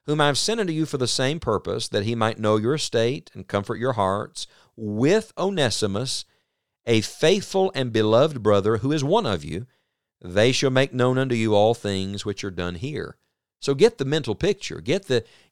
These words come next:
get the understanding. There are two men walking along on a road. Each of them has a letter in hand. Uh, one man is named Tychicus. Uh, the scroll in his hand would be what we now call the book of Colossians.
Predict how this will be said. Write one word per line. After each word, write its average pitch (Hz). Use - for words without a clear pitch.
get 170
the 135
understanding. 123
There 107
are -
two 202
men 110
walking 123
along 92
on 95
a 107
road. 85
Each 127
of 107
them 113
has 104
a 101
letter 92
in 98
hand. 85
Uh, 90
one 120
man 120
is 127
named 120
Tychicus. -
Uh, 101
the 101
scroll 113
in 98
his 110
hand 104
would 95
be 107
what 104
we 104
now 104
call 104
the 95
book 95
of 95
Colossians. 78